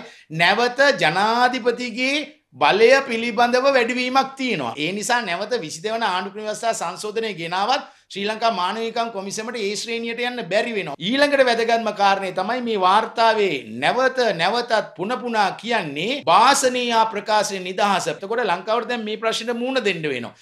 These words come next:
ඊළඟට එන දරුණුම එක තමයි මේ වාර්තාවේ ත්‍රස්තවාදය වැළැක්වීමේ පනත. ඊළඟට එන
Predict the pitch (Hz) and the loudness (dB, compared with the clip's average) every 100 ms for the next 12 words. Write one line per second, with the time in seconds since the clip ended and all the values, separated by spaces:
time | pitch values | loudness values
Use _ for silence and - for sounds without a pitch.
0 | - 160 233 240 233 233 160 147 208 269 | -14 -8 -6 -2 -2 -2 2 0 2 -2
1 | 285 269 247 214 220 247 226 165 165 240 | -2 -2 -2 -2 -2 -2 -4 0 2 2
2 | 254 233 190 156 226 160 165 - 269 277 | 2 2 4 2 -2 -2 -4 0 2 4
3 | 277 277 254 240 233 208 208 185 165 151 | 2 2 2 2 0 -4 -6 -6 -6 -6
4 | 123 127 - - 165 311 294 262 240 220 | -8 -12 -14 -8 -2 2 2 2 0 0